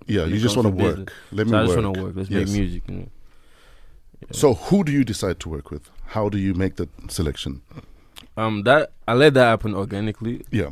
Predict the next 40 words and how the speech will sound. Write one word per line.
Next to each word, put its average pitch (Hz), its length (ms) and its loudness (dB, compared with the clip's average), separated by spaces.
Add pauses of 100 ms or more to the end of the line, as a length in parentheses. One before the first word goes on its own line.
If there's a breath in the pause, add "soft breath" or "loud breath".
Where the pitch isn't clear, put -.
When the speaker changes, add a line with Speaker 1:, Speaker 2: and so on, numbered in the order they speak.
(140)
Speaker 2:
Yeah. 98 200 -4
So. 101 280 -8 (360 soft breath)
Speaker 1:
So 160 120 6
how 139 140 6
did 147 120 2
you 139 60 6
hook 143 140 4
up 135 80 2
with 120 80 0
A 120 100 -2
K 110 140 -4 (100)
A, 117 40 -2
for 95 120 -8
instance? 71 380 -8 (520 soft breath)
Speaker 2:
Um, 127 240 0
in, 131 220 0
in 120 120 -4
the 123 60 -2
case 151 220 0
of 123 180 0
A 120 140 0
K 127 460 2 (180)
A, 107 100 -2
um, 101 440 -4
A 127 120 2
K's 127 220 0
management 113 520 -2
reached 110 260 -6
out 104 180 0
to - 100 -12
my 98 140 -6
management 101 600 -6
when 98 160 -6
I 98 80 -6
was 95 160 -6
in 95 140 -8
Cape 107 260 -6
Town 101 220 -4
on 98 100 -8
vacation. 98 580 -4